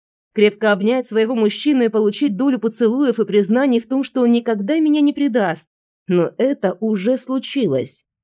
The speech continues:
И теперь, когда с моих глаз сняты розовые очки, я сомневаюсь в том, что это происходит впервые.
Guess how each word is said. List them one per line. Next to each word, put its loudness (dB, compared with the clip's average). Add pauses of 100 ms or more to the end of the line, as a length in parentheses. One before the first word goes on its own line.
(320)
И 0
теперь, -4
когда -2
с -8
моих 0
глаз 0
сняты 0
розовые 0
очки, -4
я 0
сомневаюсь 0
в -18
том, 2
что -4
это -2
происходит -2
впервые. 0